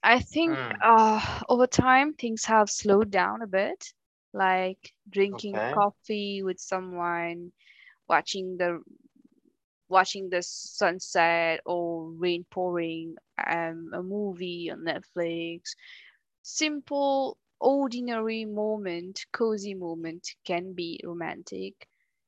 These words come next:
Speaker 1: It depends on the attitude. I would say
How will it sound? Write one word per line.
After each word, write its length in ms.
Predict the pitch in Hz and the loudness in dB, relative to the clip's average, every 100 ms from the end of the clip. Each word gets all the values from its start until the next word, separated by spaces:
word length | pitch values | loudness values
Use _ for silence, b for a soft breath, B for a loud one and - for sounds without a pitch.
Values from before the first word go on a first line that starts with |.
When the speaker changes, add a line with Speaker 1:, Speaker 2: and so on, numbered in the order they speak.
| _ _ _ _ | _ _ _ _
Speaker 1:
It 180 | 233 214 | -4 -4
depends 340 | 247 233 247 | -2 0 0
on 100 | 247 | -2
the 100 | 208 | 4
attitude. 720 | 170 185 190 - 175 175 185 - _ _ _ _ _ _ - | 4 4 -6 -6 -4 -4 -6 -10 _ _ _ _ _ _ 2
I 120 | 185 | 4
would 180 | 220 - | 2 -2
say 420 | 190 180 175 | -2 0 -4